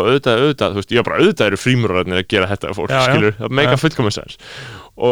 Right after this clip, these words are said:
Speaker 1: og síðan vorum við að halda áfram og, og hann sagði, „Já, þetta er náttúrulega bannað í sumum löndum, svona glæpastar-, glæpastarfsemi, svona hringir, sko.“ Ég svona, „Já, einmitt. Mm. Þetta er náttúrulega,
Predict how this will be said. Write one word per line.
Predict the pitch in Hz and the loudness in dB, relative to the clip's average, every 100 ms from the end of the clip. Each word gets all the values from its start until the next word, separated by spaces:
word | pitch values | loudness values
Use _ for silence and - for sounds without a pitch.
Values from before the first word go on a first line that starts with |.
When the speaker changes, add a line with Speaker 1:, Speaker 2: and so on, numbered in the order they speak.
| 104 | 2
Speaker 1:
og | 127 | 2
síðan | 160 147 | 2 4
vorum | 143 | 4
við | 135 | 2
að | |
halda | 135 117 | 0 0
áfram | 113 117 107 | 0 0 0
og, | 104 | 0
og | - 110 | -2 -4
hann | 107 | -4
sagði, | 107 113 101 95 | -6 -2 0 2
„Já, | 92 101 | 2 0
þetta | 120 | 0
er | 127 | -2
náttúrulega | 110 104 - - - - - | 0 -2 -2 -18 -16 -10 -4
bannað | 117 143 107 98 | -2 0 0 0
í | 117 | 0
sumum | 107 | 0
löndum, | 104 104 98 127 127 | 0 0 -4 -6 -8
svona | 113 101 87 - _ _ _ | -4 -2 -2 -6 _ _ _
glæpastar-, | - 113 104 101 90 - _ - | -4 -2 -2 -8 -8 -14 _ -4
glæpastarfsemi, | 110 104 98 92 95 | -4 -4 -8 -8 -8
svona | 101 98 | -6 -4
hringir, | 120 117 101 - | -4 -4 -6 -2
sko.“ | 127 147 _ - - - - 104 | -2 -2 _ -20 -20 -20 -18 -12
Ég | |
svona, | 101 95 | -4 0
„Já, | 90 98 110 | 2 2 0
einmitt. | 117 131 - _ - | -4 -10 -16 _ -10
Mm. | 101 98 95 - _ _ _ _ _ - - | -4 -4 -4 -12 _ _ _ _ _ -20 -12
Þetta | - | -4
er | 98 | -2
náttúrulega, | 92 95 92 92 | 0 2 2 0